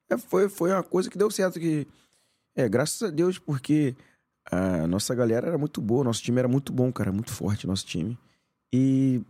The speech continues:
bom que o primeiro que começou a despontar foi o, foi o Dória, né? Foi vendido pra, começou a jogar pra,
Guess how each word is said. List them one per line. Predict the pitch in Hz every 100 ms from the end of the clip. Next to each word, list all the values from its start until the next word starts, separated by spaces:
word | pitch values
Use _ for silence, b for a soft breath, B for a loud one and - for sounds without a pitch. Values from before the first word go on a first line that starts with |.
| - _ _ -
bom | 123 151
que | -
o | 131
primeiro | - - 117 127
que | 127 117
começou | 113 110 107
a |
despontar | 101 - - 107 - 107
foi | 113 123 123
o, | 123 117 90 - - _ _
foi | -
o |
Dória, | 107 110 135 143
né? | 135 139 _ _ _ _ -
Foi | -
vendido | 92 98 98 92
pra, | - 98 82 87 -
começou | 95 87 92
a |
jogar | 101 85
pra, | 85